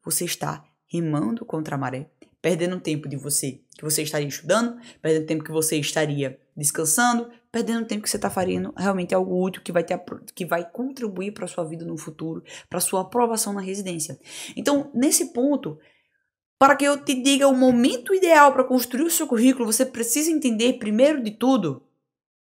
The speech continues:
o caminho certo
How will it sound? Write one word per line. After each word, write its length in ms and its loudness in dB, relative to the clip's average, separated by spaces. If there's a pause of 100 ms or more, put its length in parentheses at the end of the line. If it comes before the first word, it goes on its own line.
(120)
o 100 -2
caminho 640 -2 (600)
certo 760 2